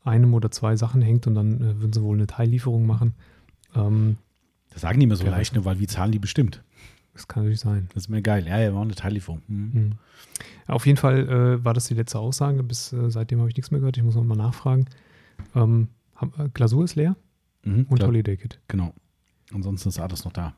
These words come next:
Speaker 2: Also zum Glück.
Speaker 1: Gut, die Brot-, Brot- und Butterwachse sind noch da.
Speaker 2: Ja. Die sind zum Glück noch da, genau.
Speaker 1: Ja.
Speaker 2: Ähm, ja, ansonsten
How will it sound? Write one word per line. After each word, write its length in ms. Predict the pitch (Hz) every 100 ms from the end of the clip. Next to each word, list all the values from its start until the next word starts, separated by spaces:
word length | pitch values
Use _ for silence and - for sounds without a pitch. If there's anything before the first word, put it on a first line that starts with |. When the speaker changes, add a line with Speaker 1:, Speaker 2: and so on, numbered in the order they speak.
| _
Speaker 2:
Also 260 | 87 82 78 -
zum 160 | - 90
Glück. 260 | 101 117
Speaker 1:
Gut, 140 | - -
die 160 | 98
Brot-, 280 | 170 117 120
Brot- 220 | - 127
und 120 | 131
Butterwachse 440 | 117 131 117 113 117
sind 140 | 107
noch 100 | 104
da. 180 | 98 92 92
Speaker 2:
Ja. 120 | 92 _ _ _ _ _ _ _ _ _ -
Die 120 | 92
sind 180 | 87 87
zum 100 | -
Glück 180 | - -
noch 80 | 87
da, 240 | - 78 -
genau. 340 | 87 82 87 _ _ - - - - 117 - _ _
Speaker 1:
Ja. 200 | 113 123
Speaker 2:
Ähm, 400 | 127 131 131 131 101
ja, 320 | 110 113 87
ansonsten 1120 | 78 95 85 87 110 - - 190 220 247 277